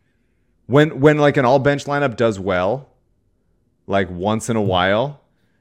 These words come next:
Doc gets to have, like, a victory tour for himself. Like, he, he does have a victory tour, but when it doesn't go badly, he's like, "Well, we need it. We need it. We need it." And, you know, but we believe in those guys. And it's like one every, once every five games, or, like, once every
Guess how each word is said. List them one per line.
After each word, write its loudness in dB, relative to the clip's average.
Doc 0
gets 0
to -2
have, 0
like, -4
a -4
victory -4
tour -4
for -6
himself. -6
Like, -6
he, -2
he -6
does -2
have 0
a -6
victory -4
tour, -6
but 0
when 2
it 0
doesn't 0
go 4
badly, 2
he's -2
like, -4
"Well, -2
we -2
need -2
it. -4
We -6
need -6
it. -10
We -6
need -4
it." -6
And, -8
you -4
know, -4
but -4
we -2
believe 0
in -4
those -6
guys. -8
And -8
it's -10
like -2
one 0
every, 0
once -4
every -2
five 0
games, -6
or, 0
like, 2
once -2
every -2